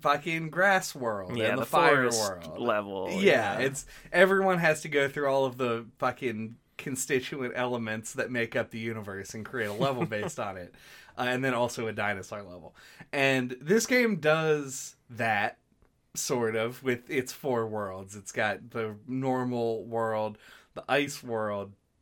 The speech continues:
Speaker 1: the jungle world, and then the, the desert. And, uh, <laughs> the, like, the first world is just called Europe in the, in the game, uh, which is great, 'cause obviously it's a European developer, and so that's why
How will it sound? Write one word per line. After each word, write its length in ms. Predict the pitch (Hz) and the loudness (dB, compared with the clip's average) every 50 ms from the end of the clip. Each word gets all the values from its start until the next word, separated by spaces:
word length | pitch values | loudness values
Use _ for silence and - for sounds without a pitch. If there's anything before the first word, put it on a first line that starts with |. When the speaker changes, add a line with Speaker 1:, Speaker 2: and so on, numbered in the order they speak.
| _ - | _ -18
Speaker 1:
the 460 | - 110 120 101 95 95 92 90 95 110 | -12 -8 -8 -8 -8 -10 -12 -14 -14 -8
jungle 540 | 107 135 127 120 117 110 113 107 104 101 | -4 -2 -2 -2 -2 -2 -2 -2 -4 -4
world, 560 | 101 101 110 104 101 101 101 95 95 95 92 - | -6 -4 -4 -4 -4 -4 -6 -8 -8 -10 -12 -10
and 220 | - 101 101 101 104 | -8 -8 -8 -6 -8
then 200 | 101 98 98 92 | -10 -10 -10 -12
the, 220 | - 80 69 82 85 | -14 -16 -16 -16 -16
the 80 | 101 104 | -14 -14
desert. 580 | 95 95 120 110 113 110 - 82 76 - - - - - - - - - - - - _ _ _ | -10 -6 -4 -4 -4 -4 -6 -12 -18 -18 -18 -20 -20 -20 -20 -20 -20 -20 -20 -20 -20 _ _ _
And, 640 | - 139 131 127 123 123 117 110 107 104 101 101 - - _ _ _ _ - | 0 2 2 2 2 2 0 0 -2 -4 -6 -8 -12 -16 _ _ _ _ -4
uh, 460 | - 127 123 117 110 107 101 98 98 95 90 - - _ _ _ _ - | -2 0 0 2 0 0 -2 -2 -4 -8 -10 -14 -16 _ _ _ _ -20
<laughs> 540 | - - - _ _ - - - - 392 277 233 - - | -20 -20 -20 _ _ -12 -8 -4 2 6 6 6 6 6
the, 560 | 165 143 160 156 147 143 143 135 123 120 120 - _ _ _ _ _ _ _ - - - - 165 - | 2 -4 -4 -4 -4 -4 -2 -2 -4 -4 -6 -12 _ _ _ _ _ _ _ -20 -16 -12 -12 -10 -4
like, 300 | 175 151 156 135 127 - - | 2 4 4 4 4 2 0
the 80 | 143 | -2
first 420 | 135 - - 190 202 247 285 - - | -2 0 2 2 2 2 0 -2 0
world 320 | 185 190 214 233 247 233 | 2 4 4 4 4 4
is 120 | 220 190 - | 2 0 0
just 220 | - 170 170 - | 0 0 0 0
called 300 | - 202 185 160 131 127 131 107 107 101 | 2 2 2 2 2 -2 -8 -14 -12 -8
Europe 540 | 110 113 110 117 123 147 185 202 - - - _ _ _ _ - | -2 0 0 2 4 4 2 2 0 -6 -20 _ _ _ _ 0
in 180 | 165 165 160 | 2 2 2
the, 240 | 160 160 165 180 196 - | 4 4 2 2 4 4
in 200 | 185 175 175 180 | 4 4 4 4
the 100 | 170 165 | 2 0
game, 460 | 151 139 139 139 147 160 185 196 202 - - - - - - - - - | 0 2 2 2 2 2 2 0 -2 -6 -10 -18 -20 -20 -20 -20 -6 2
uh, 200 | - 139 131 139 | 4 6 6 8
which 220 | 151 180 233 220 214 | 8 8 8 8 8
is 100 | 220 208 | 6 6
great, 240 | 202 202 180 160 | 8 8 8 8
'cause 100 | 147 - | 6 4
obviously 300 | 185 170 165 165 156 151 | 4 4 4 2 0 -4
it's 120 | 156 147 - | -6 -6 -6
a 40 | 170 | -6
European 520 | 147 143 147 147 139 151 147 131 123 123 | -4 -2 -2 -2 0 0 0 0 0 0
developer, 580 | 117 120 107 127 127 120 110 101 - 107 101 104 | -2 -2 2 2 2 2 2 -2 -4 -4 -4 -4
and 140 | 107 110 | -4 -6
so 100 | - 135 | -4 -4
that's 260 | 117 113 107 107 - - | -2 -2 -2 -4 -4 -4
why 340 | 120 113 110 101 98 98 | -2 -2 -2 -2 -4 -8